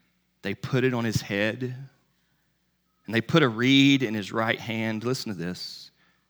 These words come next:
You know how we use the word cringe these days? Like, "Oh, it's cringeworthy. It's cr-, made me cringe." Listen to this. And kneeling before him, they mocked him.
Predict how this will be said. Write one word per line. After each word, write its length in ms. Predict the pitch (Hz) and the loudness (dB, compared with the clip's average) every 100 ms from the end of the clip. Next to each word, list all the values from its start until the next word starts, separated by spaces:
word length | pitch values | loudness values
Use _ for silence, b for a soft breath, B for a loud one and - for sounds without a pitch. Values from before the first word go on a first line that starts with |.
| _ _ _ _ _ | _ _ _ _ _
You 80 | - | -2
know 80 | 139 | 4
how 120 | 147 | 6
we 60 | 135 | 6
use 180 | 135 120 | 4 2
the 80 | |
word 280 | 123 120 113 | 0 0 -2
cringe 520 | - 131 120 127 120 | -6 -4 -2 -2 -4
these 200 | 117 123 | -4 -4
days? 400 | 110 123 123 120 | 0 2 2 2
Like, 140 | 110 107 | 0 -4
"Oh, 140 | 117 | -4
it's 160 | 127 117 | -4 -4
cringeworthy. 840 | - - 120 120 127 117 120 117 120 | -10 -8 -6 -4 -6 -6 -6 -4 -6
It's 180 | - | -6
cr-, 160 | - - B B | -12 -16 B B
made 120 | 117 117 | -4 -2
me 80 | |
cringe." 480 | 117 - - 113 104 | -4 -6 -6 -4 -4
Listen 240 | 110 - 95 | -8 -8 -8
to 60 | |
this. 420 | 90 92 - - _ _ _ _ _ _ _ _ _ _ _ | -8 -10 -16 -20 _ _ _ _ _ _ _ _ _ _ _
And 240 | - 104 107 | -6 -4 0
kneeling 540 | 127 127 123 113 110 | 2 2 0 -2 -6
before 420 | 98 - 104 107 | -8 -10 -8 -8
him, 520 | 98 98 90 87 85 87 _ _ _ _ _ _ _ _ _ _ _ _ | -6 -4 -4 -6 -14 -20 _ _ _ _ _ _ _ _ _ _ _ _
they 100 | - | -8
mocked 460 | 90 80 85 - - | -8 -8 -10 -12 -18
him. 160 | - | -18